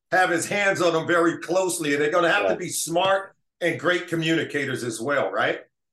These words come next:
Speaker 2: I think Nick has come out and said just how much he meant to their football team. I know he, uh, he expressed that to us when we were through, uh, visiting with him on the scouting trail, about how important and how intelligent a football player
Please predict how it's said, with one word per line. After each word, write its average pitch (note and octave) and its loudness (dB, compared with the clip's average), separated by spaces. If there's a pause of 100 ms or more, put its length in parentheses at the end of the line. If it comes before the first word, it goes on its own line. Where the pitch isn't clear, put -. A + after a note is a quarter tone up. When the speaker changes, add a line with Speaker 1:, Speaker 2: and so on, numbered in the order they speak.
(640)
Speaker 2:
I B2+ 0
think D3 4
Nick C#3 4
has B2+ 0
come C3+ 2
out C3 4
and A2+ 2
said B2 2
just A#2 2
how A2+ 4
much A2+ -2
he A#2+ -6
meant A2+ -6
to G#2 -10
their G#2+ -4
football G#2+ -6
team. G2 -20 (440)
I G2+ 0
know A#2 4
he, A2 2
uh, G2+ 2
he G#2+ -8
expressed A2+ -4
that A2 -2
to - -10
us A2 -4
when G#2 -12
we G#2+ -4
were G2 -8 (120)
through, A2 -2 (360)
uh, G2+ -2
visiting G#2+ -6
with G2+ -10
him G#2+ -2
on G2 -6
the F#2 -10
scouting G2+ -2
trail, F#2 -4 (120)
about G2 0
how A#2 2
important G#2 -8 (300)
and G#2+ -6
how A2+ 0
intelligent G#2 -2
a F#2 -10
football G#2+ -2
player F#2+ -2